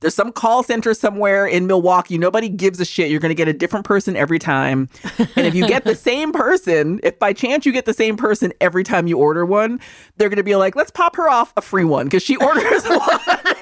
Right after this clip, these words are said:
Speaker 1: every month." So either way, win-win. Nobody's looking. None of your neighbors care. And if they do, if they do care, just be like, "Yeah, it's a running joke between friends, but I actually kinda like 'em." Like, you don't have to explain yourself at all.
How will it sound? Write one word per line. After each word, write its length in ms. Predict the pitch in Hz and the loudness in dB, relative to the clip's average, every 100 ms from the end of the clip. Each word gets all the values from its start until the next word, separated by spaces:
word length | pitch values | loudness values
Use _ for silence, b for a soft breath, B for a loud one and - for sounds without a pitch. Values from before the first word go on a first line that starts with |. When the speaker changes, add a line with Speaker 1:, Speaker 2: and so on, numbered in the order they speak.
| 311 | -4
Speaker 1:
every 500 | 302 285 277 - 370 359 | -2 -2 -4 -2 -4 -2
month." 480 | 294 - 277 - - - - 427 - - _ - - B B B B B | -4 -4 -4 -6 -6 -14 -8 -8 -8 -20 _ -20 -20 B B B B B
So 160 | 262 - | -2 0
either 260 | 339 359 | 0 2
way, 160 | 294 202 | 2 2
win-win. 640 | 175 196 262 185 165 180 233 b b | 2 0 2 2 0 -2 -8 b b
Nobody's 640 | 180 196 277 294 330 320 | 0 2 2 0 -4 -2
looking. 420 | 208 202 196 190 | -2 0 0 0
None 200 | 175 196 | 2 0
of 40 | 269 | -2
your 120 | 294 | -4
neighbors 440 | 202 180 180 180 | 0 0 2 -2
care. 520 | - 160 156 156 160 - B B B B B - | 0 0 2 0 -2 -6 B B B B B -4
And 100 | 226 | 0
if 120 | 285 285 | 0 -2
they 160 | 311 | -2
do, 260 | 269 339 359 | 0 0 0
if 160 | 269 262 | -2 0
they 120 | 214 | -2
do 280 | 185 190 269 | -2 -4 -4
care, 260 | - 285 269 | 0 0 0
just 160 | 226 | -2
be 60 | 208 | 0
like, 180 | 196 269 | 0 0
"Yeah, 180 | 262 | 0
it's 100 | 254 | 0
a 60 | 254 | -2
running 260 | 262 254 220 | 0 0 0
joke 180 | 220 | 0
between 320 | 214 - 202 190 | 0 -4 -4 -2
friends, 400 | 170 165 165 165 | 2 2 0 0
but 100 | 175 | 0
I 60 | |
actually 280 | 190 - 196 | -2 -2 -2
kinda 200 | 226 185 | 0 0
like 240 | 185 180 | 2 2
'em." 80 | 147 | 0
Like, 160 | 160 156 - | -2 -4 -2
you 140 | 262 | 0
don't 100 | 359 | 2
have 180 | 285 208 | 0 -2
to 120 | - | -6
explain 380 | 165 - 233 240 | -4 0 0 0
yourself 420 | 233 - 208 214 - - | -2 0 0 0 -4 -4
at 220 | 160 175 - | -2 -2 -2
all. 360 | 143 135 147 | 0 0 -2